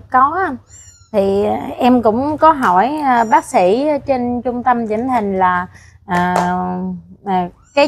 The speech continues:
chân của em có thể bình thường lại được hay không, thì bác sĩ trả lời là,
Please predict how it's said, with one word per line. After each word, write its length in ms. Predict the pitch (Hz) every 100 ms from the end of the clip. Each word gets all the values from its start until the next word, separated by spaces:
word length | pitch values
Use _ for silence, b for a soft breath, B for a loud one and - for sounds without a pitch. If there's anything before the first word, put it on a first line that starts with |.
| 311
chân 260 | 277 254
của 100 | 226
em 320 | 262 277 247 233
có 160 | 294
thể 180 | 262 240
bình 260 | 240 202 196
thường 260 | 185 180
lại 120 | 185 196
được 160 | 190
hay 140 | 240 233
không, 300 | 240 233 220
thì 100 | 190
bác 180 | 226
sĩ 200 | 233 220 226
trả 120 | 233
lời 280 | 254 202 185
là, 180 | 180